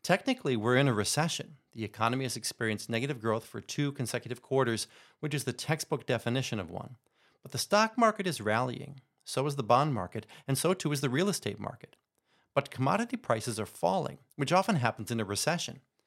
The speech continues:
So what gives? Well, there are three possible explanations. First, we were in a recession, and now we're coming out of it. Well, that makes sense because the market is always forward-looking.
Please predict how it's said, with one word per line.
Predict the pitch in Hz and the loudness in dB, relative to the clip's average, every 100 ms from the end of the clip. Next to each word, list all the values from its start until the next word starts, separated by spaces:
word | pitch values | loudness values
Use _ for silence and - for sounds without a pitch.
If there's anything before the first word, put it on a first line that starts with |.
| _ _ _ - | _ _ _ -8
So | - | -4
what | 175 196 | -2 -2
gives? | - 208 139 - - _ _ _ | 0 0 -2 -10 -20 _ _ _
Well, | 151 | 0
there | 143 139 | 2 2
are | 127 | 0
three | - 196 226 | -4 -2 -2
possible | 226 - - 135 151 123 | -2 -2 2 2 2 0
explanations. | 117 - 113 107 - - 139 - _ _ _ | 0 -2 -4 -4 -6 -12 -18 -20 _ _ _
First, | - 190 131 - - _ _ _ | 0 2 2 -2 -8 _ _ _
we | 117 123 | -4 -2
were | 98 139 220 | 2 4 4
in | 214 | 4
a | 113 | 2
recession, | 104 - 101 - 113 123 131 | 0 0 -4 -4 -6 -6 -4
and | 120 113 | 0 4
now | 107 | 4
we're | 110 | 4
coming | 110 123 113 | 2 2 2
out | 135 | 0
of | 120 | -2
it. | - - _ _ _ _ _ | -10 -16 _ _ _ _ _
Well, | 143 | -2
that | 214 | 0
makes | 208 - | 0 -2
sense | - 156 123 | 0 2 0
because | - 131 110 | -4 -4 -2
the | |
market | 135 185 185 | 2 2 2
is | 131 | 0
always | - 127 123 | 4 4 4
forward-looking. | - 139 139 123 107 101 107 | 2 4 4 4 0 -2 -10